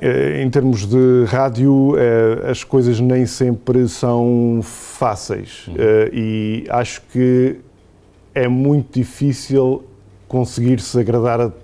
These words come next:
Speaker 1: toda a gente.
Speaker 2: Sim.
Speaker 1: Principalmente aos ouvintes, não é?
Speaker 2: Claro.
Speaker 1: E acho que essa é uma das partes mais difíceis, que é conseguires que o ouvinte goste daquilo que está a ouvir, que queira continuar a ouvir,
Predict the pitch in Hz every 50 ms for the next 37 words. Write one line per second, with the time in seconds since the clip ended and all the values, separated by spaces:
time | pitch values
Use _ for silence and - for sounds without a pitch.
0 | - - - 113 107 107 104 87 104 90 82 - - - - - - - 85 82
1 | - - - - 104 92 - 110 95 98 104 98 - 113 101 107 107 110 135 139
2 | 143 - - - - 95 - - - - - - 95 85 82 - - - - 135
3 | 143 143 - - 160 156 147 - 156 151 151 147 139 127 - - - 135 123 -
4 | - 135 131 131 117 107 135 123 - 135 113 101 - 107 107 107 104 - - -
5 | 107 104 101 101 101 98 - - - 113 104 - - 117 110 113 113 113 104 -
6 | - - - - 117 117 120 117 113 113 117 110 95 110 123 120 120 - 104 104
7 | 113 117 113 110 101 - - 117 107 107 90 - 120 120 107 - - - - 120
8 | 113 110 110 107 104 98 117 135 151 156 165 180 185 - - - - _ _ _
9 | _ _ _ _ _ _ _ _ _ _ _ _ _ _ _ _ _ - - -
10 | - - - - - 156 190 214 185 - - 139 127 113 127 123 127 123 117 113
11 | 117 117 113 101 92 110 123 120 120 123 123